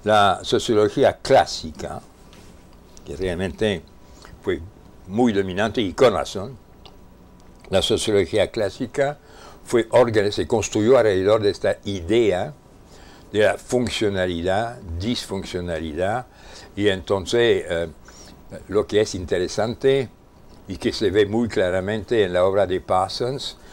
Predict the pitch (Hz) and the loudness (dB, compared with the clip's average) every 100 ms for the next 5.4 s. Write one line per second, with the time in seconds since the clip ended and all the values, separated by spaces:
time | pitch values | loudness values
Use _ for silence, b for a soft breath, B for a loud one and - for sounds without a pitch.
0 | B B 95 85 110 92 85 85 113 123 | B B -10 0 2 2 0 0 0 0
1 | - 92 101 95 82 - 92 85 - 120 | -2 2 2 2 0 -4 -8 -10 -2 -2
2 | 113 101 90 87 - - 123 127 - - | 0 0 0 -2 -2 0 0 -2 -10 -20
3 | - - - - - - 110 110 98 87 | -20 -20 -20 -20 -6 0 0 2 0 2
4 | 107 - 117 107 104 98 87 90 92 90 | 0 0 2 2 2 0 -2 -4 -4 -6
5 | 82 78 65 62 | -6 -8 -10 -14